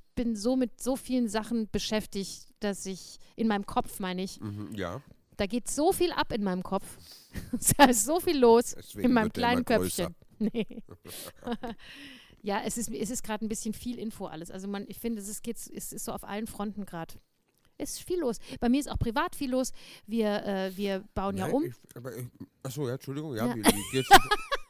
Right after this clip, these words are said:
Speaker 1: Das war so, ach so, ja,
Speaker 2: Ich
Speaker 1: ja,
Speaker 2: ja,
Speaker 1: ja,
Speaker 2: ich
Speaker 1: ganz
Speaker 2: war schon
Speaker 1: aufmerksam.
Speaker 2: woanders. Äh,
Speaker 1: Hui,
Speaker 2: du,
Speaker 1: da ist er
Speaker 2: warte,
Speaker 1: ganz
Speaker 2: das ist ein
Speaker 1: aufmerksam.
Speaker 2: nettes Thema, darüber
Speaker 1: Der ge-
Speaker 2: sollten wir jetzt reden.
Speaker 1: <laughs>
Speaker 2: Dein Umbau, wie,
Speaker 1: Ja,
Speaker 2: ähm,
Speaker 1: also
Speaker 2: ah, weißt du, weißt du was, wir machen eine neue Rubrik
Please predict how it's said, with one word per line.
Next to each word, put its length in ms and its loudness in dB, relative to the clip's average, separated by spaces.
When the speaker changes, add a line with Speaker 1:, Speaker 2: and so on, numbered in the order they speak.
Speaker 1:
Das 120 -6
war 100 2
so, 80 -6
ach 80 0
so, 120 -2
ja, 140 0
Speaker 2:
Ich 120 -2
Speaker 1:
ja, 100 6
Speaker 2:
ja, 320 6
Speaker 1:
ja, 160 4
Speaker 2:
ich 140 -4
Speaker 1:
ganz 120 4
Speaker 2:
war 60 6
schon 120 6
Speaker 1:
aufmerksam. 240 8
Speaker 2:
woanders. 340 4
Äh, 80 -2
Speaker 1:
Hui, 60 10
Speaker 2:
du, 60 4
Speaker 1:
da 60 4
ist 100 2
er 60 4
Speaker 2:
warte, 140 4
Speaker 1:
ganz 20 -6
Speaker 2:
das 0 -
ist 20 -2
ein 60 2
Speaker 1:
aufmerksam. 140 -4
Speaker 2:
nettes 340 -4
Thema, 300 2
darüber 340 2
Speaker 1:
Der 100 4
ge- 80 4
Speaker 2:
sollten 200 0
wir 80 4
jetzt 160 -2
reden. 280 2
Speaker 1:
<laughs> 160 -8
Speaker 2:
Dein 240 2
Umbau, 580 0
wie, 200 -4
Speaker 1:
Ja, 160 2
Speaker 2:
ähm, 260 0
Speaker 1:
also 160 2
Speaker 2:
ah, 200 4
weißt 240 -2
du, 140 -6
weißt 260 -4
du 60 -4
was, 200 -2
wir 100 -2
machen 220 -2
eine 120 -4
neue 240 -2
Rubrik 460 -8